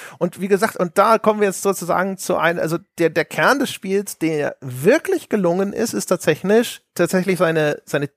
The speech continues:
technischen Errungenschaften. Ich fasse den Begriff jetzt mal weiter, insofern, dass ich das Gameplay damit rein subsumiere. Also dieses Flash-System, also wie Englisch Fleisch, nicht wie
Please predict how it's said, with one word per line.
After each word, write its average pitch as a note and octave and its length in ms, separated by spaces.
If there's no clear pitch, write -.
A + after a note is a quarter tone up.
technischen A3 800
Errungenschaften. G3+ 640
Ich F3+ 180
fasse - 340
den F#3+ 120
Begriff E3+ 240
jetzt G3 140
mal D3+ 260
weiter, A3 560
insofern, F#3+ 600
dass D#3+ 120
ich D#3 80
das - 160
Gameplay D3+ 300
damit B2 260
rein B2 140
subsumiere. - 680
Also E3 280
dieses D#3 680
Flash-System, G3 880
also C#3 200
wie D3+ 80
Englisch D#3 460
Fleisch, C#3 560
nicht D3 240
wie C#3 340